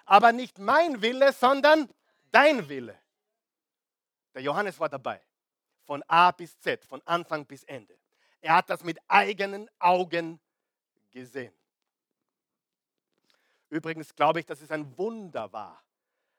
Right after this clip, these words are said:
dass Petrus nur das Ohr erwischt hat. Hätte er, ja, ich glaube, er hat noch einen Kopf gehabt. Bin überzeugt davon. Und ich, und ich, Gott hat dazu geschaut, dass nur so ein Waschel war.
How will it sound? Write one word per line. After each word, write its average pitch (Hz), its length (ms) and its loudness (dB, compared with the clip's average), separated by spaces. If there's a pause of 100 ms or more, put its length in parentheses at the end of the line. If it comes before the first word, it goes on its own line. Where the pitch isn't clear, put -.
(140)
dass 127 200 -10
Petrus 160 580 -6
nur 151 120 -12
das 139 200 -12
Ohr 151 160 -4
erwischt 110 400 -12
hat. 95 120 -20 (1600)
Hätte 254 380 -4
er, 220 320 -2
ja, 151 120 -18
ich 160 100 -20
glaube, 185 220 -2
er 196 40 -2
hat 170 80 -8
noch 160 140 -6
einen 165 80 -16
Kopf - 260 -8
gehabt. - 320 -20 (600)
Bin 156 120 -18
überzeugt 147 400 -8
davon. 107 220 -20 (1200)
Und 151 140 -20
ich, 151 180 -20
und 147 120 -18
ich, - 160 -20
Gott 247 300 2
hat 214 160 -6
dazu 240 300 -10
geschaut, 180 420 -6
dass 160 160 -12
nur 180 180 -8
so 185 80 -8
ein 165 100 0
Waschel 110 320 -12
war. 92 180 -20